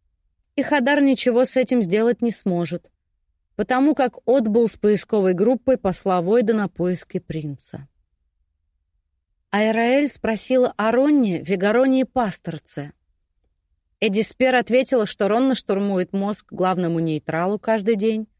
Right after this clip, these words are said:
требуя ослабить охранные меры и уважать слуг замка. Вегарон потихоньку готовит храм к похоронам — а Пасторце отбыл вместе с Хадаром на поиски.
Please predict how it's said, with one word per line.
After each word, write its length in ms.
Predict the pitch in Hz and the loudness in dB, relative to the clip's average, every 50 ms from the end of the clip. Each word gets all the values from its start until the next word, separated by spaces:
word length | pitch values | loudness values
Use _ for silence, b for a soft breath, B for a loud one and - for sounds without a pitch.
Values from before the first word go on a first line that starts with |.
| _ _ _ _ _ _ _ - | _ _ _ _ _ _ _ -4
требуя 440 | - 233 247 240 208 214 233 226 - | -2 0 2 2 2 2 2 0 0
ослабить 600 | - 196 202 - - 226 220 208 190 214 - 214 | -2 -4 -4 -2 0 0 0 2 0 -2 -2 -4
охранные 580 | 202 - - 220 208 208 202 196 190 190 190 | -6 -4 -2 -2 -2 0 0 -2 -2 -2 -2
меры 340 | 190 196 220 240 262 254 240 | -2 -2 0 0 0 0 0
и 160 | - - 247 | -2 -2 -2
уважать 640 | 277 277 254 233 247 240 214 - 185 170 156 139 - | 0 0 0 0 0 0 0 -2 -2 -2 -2 -4 -6
слуг 400 | - - - 170 170 156 147 143 | -10 -12 -8 -6 -4 -4 -4 -6
замка. 520 | 139 175 180 165 147 147 - - 147 160 - _ _ _ _ _ _ _ _ _ _ _ _ _ _ _ _ _ _ _ _ _ _ _ _ - | -4 -4 -4 -4 -4 -6 -10 -14 -18 -18 -20 _ _ _ _ _ _ _ _ _ _ _ _ _ _ _ _ _ _ _ _ _ _ _ _ -6
Вегарон 520 | 170 196 226 208 233 240 254 285 302 294 | -2 -2 0 2 2 2 2 2 2 2
потихоньку 640 | - - 247 - - 220 - - 262 269 285 262 262 | 0 0 -2 0 -2 -4 -2 -2 -2 -2 -2 -2 -2
готовит 520 | 196 190 202 196 - 226 220 220 233 226 - | 0 -2 -2 -2 -2 -2 0 0 0 -2 -4
храм 400 | - - - 208 202 208 214 208 | -8 -8 -6 -4 -2 -2 -4 -6
к 80 | - _ | -8 _
похоронам — 800 | - 202 - - 196 185 180 185 185 165 147 139 135 139 143 - _ _ _ _ _ _ _ _ _ _ _ _ _ _ | -10 -10 -6 -4 -4 -2 -2 -2 -2 -2 -4 -4 -6 -10 -12 -18 _ _ _ _ _ _ _ _ _ _ _ _ _ _
а 120 | - 190 190 | -8 -6 -2
Пасторце 640 | - 233 254 247 - - 262 247 247 - - 220 - - - | 0 0 0 -2 -2 -4 -4 -4 -4 -4 -6 -8 -6 -4 -4
отбыл 420 | 202 214 202 196 185 214 233 226 | -2 -2 -2 -2 0 0 0 0
вместе 440 | 180 190 185 180 170 - - - - | 0 -2 -4 -4 -6 -8 -14 -20 -18
с 20 | |
Хадаром 480 | - - 170 170 165 170 185 208 208 196 | -12 -8 -6 -4 -4 -4 -4 -4 -4 -4
на 120 | 190 180 | -6 -6
поиски. 600 | - - 151 143 139 135 - - _ - 143 139 | -8 -8 -8 -8 -8 -8 -10 -14 _ -20 -20 -20